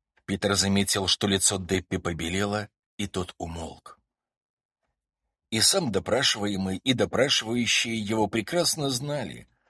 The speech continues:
что, несмотря на информацию, предоставленную доносчиком, Деппи не удастся изобличить,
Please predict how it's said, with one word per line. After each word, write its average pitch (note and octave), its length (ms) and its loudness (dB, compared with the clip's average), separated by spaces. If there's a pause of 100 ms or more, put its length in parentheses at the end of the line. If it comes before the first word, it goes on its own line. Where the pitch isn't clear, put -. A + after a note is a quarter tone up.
(140)
что, - 220 -2
несмотря C3 540 4
на A#2+ 60 4
информацию, A2 800 4
предоставленную G#2 800 2
доносчиком, G2 720 -2 (320)
Деппи C3+ 880 -2
не A2 260 2
удастся G2+ 680 0
изобличить, E2+ 800 -4